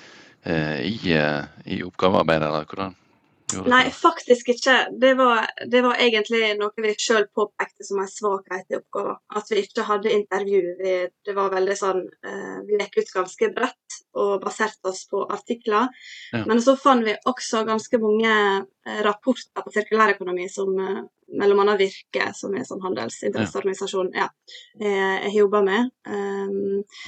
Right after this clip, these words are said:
Speaker 2: så vi følte vi hadde veldig mye dagsaktuell informasjon å hente inn siden sirkulærøkonomi er så aktuelt, eh, for
Speaker 1: Mm.
Speaker 2: tida.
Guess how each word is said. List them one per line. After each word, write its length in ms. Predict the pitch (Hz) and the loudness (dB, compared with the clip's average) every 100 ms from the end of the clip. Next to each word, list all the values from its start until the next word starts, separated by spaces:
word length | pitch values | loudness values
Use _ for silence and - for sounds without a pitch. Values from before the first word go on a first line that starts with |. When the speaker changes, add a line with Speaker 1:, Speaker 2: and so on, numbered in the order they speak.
| - | -16
Speaker 2:
så 120 | - 247 | 2 4
vi 60 | |
følte 320 | 247 247 240 302 | 6 6 4 4
vi 100 | 277 | 0
hadde 440 | 240 214 226 254 | 2 0 4 4
veldig 300 | 208 214 240 | 4 2 0
mye 240 | 208 240 220 | 0 -2 -2
dagsaktuell 1000 | 226 - - - - - - 208 208 196 | -4 -6 -12 -10 -10 -10 -4 0 2 4
informasjon 640 | 202 - 208 202 240 208 | 2 2 0 0 4 4
å 60 | 196 | 6
hente 200 | 190 196 - | 4 0 0
inn 140 | 202 | 0
siden 320 | 202 196 202 202 | 0 -2 0 0
sirkulærøkonomi 920 | 214 220 214 208 208 202 196 196 208 _ _ - 226 | -2 2 4 4 2 0 2 2 -2 _ _ -4 -2
er 60 | |
så 140 | 214 208 | 0 -2
aktuelt, 640 | - 220 208 202 - - - | 0 0 0 -2 -12 -14 -8
eh, 260 | 226 214 214 | -4 -2 -2
for 80 | 214 | -2
Speaker 1:
Mm. 40 | |
Speaker 2:
tida. 280 | - 208 202 | 2 2 2